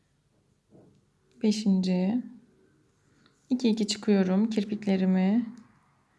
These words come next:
İki, iki, iki, iki çıktım.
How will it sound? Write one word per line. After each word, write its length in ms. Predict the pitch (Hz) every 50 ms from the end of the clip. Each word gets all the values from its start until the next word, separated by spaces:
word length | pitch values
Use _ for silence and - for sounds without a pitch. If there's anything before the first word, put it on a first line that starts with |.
| _ _ _ _ _ _ _ _ _ _
İki, 480 | - 220 226 220 - - - 202 196 196 202 202 202
iki, 600 | 226 214 - - - - - 214 214 214 214 226 214 - - - - - - _
iki, 400 | 226 214 220 214 - - 226 214 220
iki 320 | 220 220 233 - 220 208
çıktım. 640 | - 202 196 - - - 202 190 208 247 - - -